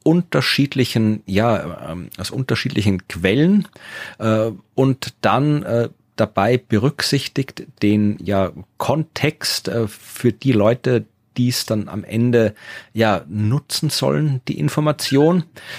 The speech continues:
äh, und dann eben am Ende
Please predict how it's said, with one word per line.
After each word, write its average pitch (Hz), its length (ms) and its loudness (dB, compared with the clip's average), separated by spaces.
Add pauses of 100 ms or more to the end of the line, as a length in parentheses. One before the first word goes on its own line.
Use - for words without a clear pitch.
(100)
äh, 120 280 4 (260)
und 131 440 0 (200)
dann 127 280 0
eben 127 380 -2 (120)
am 107 180 0
Ende 131 460 -2